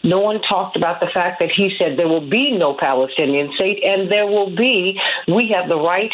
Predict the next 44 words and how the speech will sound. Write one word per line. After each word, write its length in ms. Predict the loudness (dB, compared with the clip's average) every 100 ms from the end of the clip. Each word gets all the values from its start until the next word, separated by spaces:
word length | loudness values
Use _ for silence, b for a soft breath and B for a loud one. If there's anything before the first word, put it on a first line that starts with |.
| B B B 0
to 80 | 0
lay 340 | 2 2 0
claim, 380 | -2 0 0 0
Israel 440 | 0 0 2 2 2
has 160 | 0
the 80 | 2
right 200 | 2 2
to 100 | 2
lay 200 | 2 0 -2
claim 500 | 0 2 2 0 -2 B B B -4
from 240 | -2 0
the 100 | 0
Jordan 400 | 2 2 2 2
River 220 | 0 0
to 140 | 0 0
the 120 | 0 0
sea. 280 | -2 -2 -8 -18 _ -20 -20 -20 _ _ _ _ B B B -2
Let's 180 | -2 0
talk 220 | 0 0
about 320 | 0 0 -2
that. 220 | -2 -4 -4 -10 _ _ _ _ _ _ _ _
Let's 200 | -4 -2 -2 0
talk 280 | 0 -2 -4
about 380 | -2 -2 -2 0
that, 200 | 2 2
everybody. 520 | 0 0 0 0 0
Let's 200 | -2 -2
talk 220 | 0 0 0
about 220 | 0 0
that. 180 | -2 0
What 180 | 0
does 140 | 0 0
that 200 | 0 0
mean? 480 | 0 0 -2 -6 -10 -12 B B B B -6
Uh, 360 | -4 -2 0 -2 -4 -10 -8
are 140 | -2
they 100 | -2
digging 380 | 0 -2 0 0
in 100 | 0
their 160 | 0 0
heels 480 | 0 0 0 -2 0
for 100 | 0
a 160 | 0
deeper, 600 | -2 -2 0 0 0 0